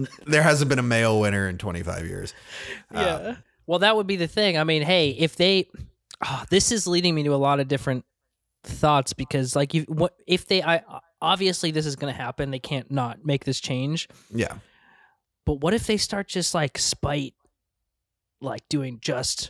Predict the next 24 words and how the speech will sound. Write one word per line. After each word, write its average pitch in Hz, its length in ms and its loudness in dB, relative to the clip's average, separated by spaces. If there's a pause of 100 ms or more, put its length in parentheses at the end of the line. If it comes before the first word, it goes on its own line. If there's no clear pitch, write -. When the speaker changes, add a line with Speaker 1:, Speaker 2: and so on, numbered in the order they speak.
(400)
Speaker 2:
white 139 240 0
guys? 120 460 -4
<laughs> - 60 2 (520)
Speaker 1:
Well, 180 240 6 (380)
<laughs> - 220 -2
yeah, 117 220 4
I 120 80 4
mean, 139 180 4
that's, 147 240 4
that's 127 340 2
the 123 140 0
tough 107 260 0
thing. 87 300 -2
And, 95 240 0
like, 87 340 -2 (960)
it, 117 320 -6
it's, 110 460 -2
we've 120 120 2
talked 120 200 0
about 104 180 0
this 95 140 -4
before 90 540 -2
of 87 520 -4 (580)
the 85 760 -4